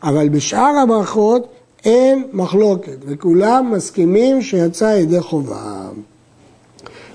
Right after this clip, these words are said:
והברייתא אומרת שאפילו ברך ברכת המזון בליבו יצא ידי חובה, כהרהור, כדיבור. אבל לכתחילה ודאי שצריך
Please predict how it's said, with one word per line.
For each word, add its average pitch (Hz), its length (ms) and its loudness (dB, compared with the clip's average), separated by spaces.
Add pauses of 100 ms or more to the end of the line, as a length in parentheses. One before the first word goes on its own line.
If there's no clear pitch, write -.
והברייתא 175 560 2
אומרת 240 500 2
שאפילו 233 600 0
ברך 202 440 2
ברכת 214 480 -2
המזון 208 540 2
בליבו 214 760 2 (260)
יצא 214 500 0
ידי 175 220 0
חובה, 185 540 0 (320)
כהרהור, 165 760 4 (300)
כדיבור. 170 600 0 (120)
אבל 120 200 -8
לכתחילה 226 800 0 (360)
ודאי 170 460 2
שצריך 196 560 0